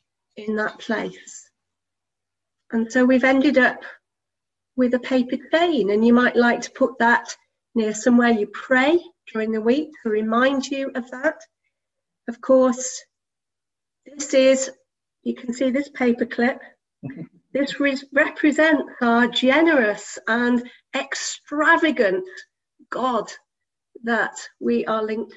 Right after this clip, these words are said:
to, to do his work. You don't have to have one of these, by the way. <laughs> So we say, "Thank you that you call us, Lord, to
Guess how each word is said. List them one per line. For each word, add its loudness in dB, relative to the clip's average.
to, -6
to -16
do -2
his -12
work. -4
You -10
don't -6
have -10
to -12
have -10
one -8
of -12
these, -10
by -12
the -14
way. -12
<laughs> -12
So 2
we 0
say, 0
"Thank 0
you 0
that -4
you 0
call 0
us, -2
Lord, -6
to 2